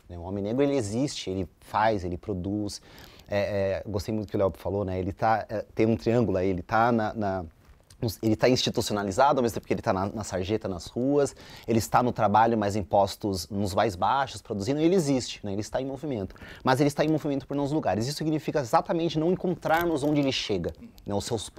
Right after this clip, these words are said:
o seu, é, é, é, o seu ponto de, de, de destino, né? É, existem pontos de destino que a gente conhece, né? Que são trágicos e estruturais, que é a morte, a institucionalização, a pobreza,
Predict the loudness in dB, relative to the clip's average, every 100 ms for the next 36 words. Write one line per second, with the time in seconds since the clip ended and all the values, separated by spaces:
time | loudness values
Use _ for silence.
0 | -8 0 2 2 0 -16 -18 -14 -10 -6
1 | -4 -6 -4 2 2 4 2 4 0 0
2 | 0 0 -2 -4 -2 -2 -4 -4 -4 -4
3 | -10 _ -8 -8 -8 -16 -20 -4 0 2
4 | 4 2 4 2 4 2 2 -2 -2 -4
5 | -4 -2 -2 -2 -4 -4 -6 -6 -6 -4
6 | -4 -6 -8 -8 -6 -6 -4 0 2 2
7 | 0 -2 -2 -6 -10 -10 -12 -12 -12 -6
8 | -4 -2 0 2 2 0 -8 -8 -8 -10
9 | -12 -10 -8 -8 -8 -10 -10 -8 -6 -4
10 | -4 -2 -2 2 2 2